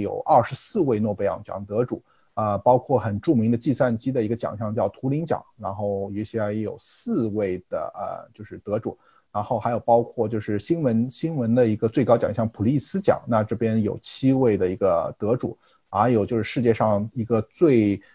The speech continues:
高的一个就是数学奖的叫菲尔兹奖，然后我们有三位，还有一个就是，呃，在美国有个跨-，跨学科的一个，呃，奖项，就是麦克阿瑟天才奖，然后我们这边有三十一位。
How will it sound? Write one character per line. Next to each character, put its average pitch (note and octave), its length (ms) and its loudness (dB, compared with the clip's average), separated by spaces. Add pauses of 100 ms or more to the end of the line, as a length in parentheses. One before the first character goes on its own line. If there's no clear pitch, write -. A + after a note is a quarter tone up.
(140)
高 C3+ 240 12
的 A#2+ 120 6
一 G#2+ 120 4
个 G#2+ 240 0
就 G#2+ 140 -2
是 A2 80 -8
数 D#3+ 240 0
学 A2 160 2
奖 F#2+ 160 -4
的 F#2 100 -6
叫 G#2+ 220 2
菲 - 160 0
尔 A2 100 8
兹 D3+ 160 -2
奖， - 200 -2 (100)
然 G2+ 140 -4
后 A2 100 -4
我 G2+ 80 -2
们 G#2 140 -4
有 G2 40 -2
三 A2+ 300 -2
位， A#2 180 0 (280)
还 C3+ 160 4
有 D#3+ 100 6
一 A2+ 80 4
个 A#2+ 140 2
就 A#2 320 0
是， G#2+ 480 -2
呃， G2+ 160 -2
在 C3+ 120 2
美 A2 160 2
国 G#2+ 160 -4
有 A2+ 80 -2
个 G2+ 120 -2
跨-， C#3+ 320 2 (120)
跨 B2+ 320 4
学 A2 340 -2
科 - 420 -4
的 D3 100 4
一 G#2 100 0
个， G#2 260 4 (100)
呃， G2 240 -6
奖 - 260 -2
项， A#2 260 0 (140)
就 - 100 -8
是 A2 80 0
麦 C3+ 160 6
克 - 160 0
阿 G#2+ 200 2
瑟 B2 180 2
天 D3+ 220 -2
才 A#2 120 2
奖， - 240 -8
然 F#2+ 140 -8
后 G#2+ 100 -6
我 G2+ 120 -4
们 F#2+ 100 -10
这 G#2 100 -8
边 G#2+ 140 -6
有 G2 100 -6
三 A#2+ 240 -4
十 A2+ 80 -4
一 G#2+ 140 -2
位。 C#3+ 180 0